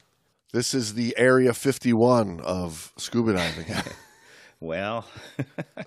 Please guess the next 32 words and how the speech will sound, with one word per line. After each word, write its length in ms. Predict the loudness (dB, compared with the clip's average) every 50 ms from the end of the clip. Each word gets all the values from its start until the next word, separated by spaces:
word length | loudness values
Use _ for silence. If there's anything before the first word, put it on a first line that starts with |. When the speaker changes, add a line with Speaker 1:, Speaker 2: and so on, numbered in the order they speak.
| _ _
Speaker 2:
<laughs> 800 | -12 -12 -12 _ -8 -8 -8 -8 _ _ _ _ _ _ _ -6
there's 180 | -4 -2 0
a 40 | 2
lot 240 | 4 4 4 4 4
more 180 | 4 2 4
than 160 | 4 4 4 4
Area 240 | 4 4 4 4
fifty-one 640 | 2 0 -2 -4 -4 -2 0 2 4 6 6 4 4
classified, 800 | 2 2 2 2 2 0 -2 -6 -6 -6 -6 -6 -6 -8 -10 -14 -16 _ _ _
but 380 | 0 0 2 0 0 -4 -8 _ _ _ _
yeah, 380 | -12 -8 -4 -2 0 0 0 -2
it's 160 | -2 -6 -10
crazy. 680 | -12 -8 -4 -2 -2 -2 -2 -6 -8 -10 -12 -14 -16 _ _ _ -4 0
Speaker 1:
Now, 120 | 2 4
he 80 | 4 4
Speaker 2:
Um, 40 | 4
Speaker 1:
says 200 | 2 2 4 4
here 180 | 6 6 6
that 160 | 6 4 2
the 160 | 4 2 0 0
Healy 500 | 0 -4 -8 -6 -4 -2 0 0 0 2
was 160 | 2 2 4
on 140 | 4 4 4
a 80 | 2
research 640 | 0 0 -2 -4 -2 -2 -2 0 0 0 -2 -2 -4
mission 440 | 0 0 2 2 2 -2 -4 -6 -2 0
backed 400 | 2 4 4 2 2 -2 0 2
by 180 | 4 4 4
the 120 | 2 0 -2
National 600 | 0 0 0 0 0 -2 -2 -4 -2 -2 -2 -2
Science 540 | -2 -2 -2 -2 -2 -4 -4 -6 -8 -8
Foundation, 640 | -6 -6 -6 -4 -2 -2 -2 -2 -2 -2 -4 -8 -10